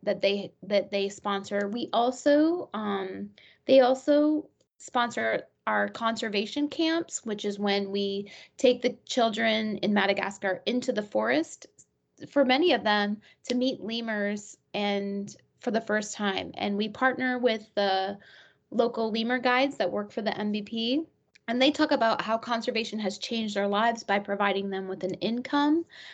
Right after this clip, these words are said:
They talk to the children about the life cycles of the lemurs, and they kind of are the local experts because they're monitoring these lemurs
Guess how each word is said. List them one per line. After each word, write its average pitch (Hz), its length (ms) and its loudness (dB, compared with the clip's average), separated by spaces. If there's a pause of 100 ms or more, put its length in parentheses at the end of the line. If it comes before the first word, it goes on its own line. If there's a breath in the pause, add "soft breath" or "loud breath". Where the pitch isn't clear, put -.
(240 loud breath)
They 214 280 4
talk 214 420 -2
to - 100 -6
the 208 100 0
children 208 380 -2
about 190 300 0
the 190 100 0
life 190 240 0
cycles 240 460 -2
of 233 100 0
the 233 80 -2
lemurs, 226 640 -2 (140)
and 247 120 4
they 392 100 6 (200)
kind 233 260 2
of 208 80 -2
are 214 140 4
the 208 100 -2
local 214 360 0
experts 220 440 -4
because 202 640 -2 (320 loud breath)
they're 247 160 4
monitoring 247 720 -2
these 214 200 -6
lemurs 202 460 -4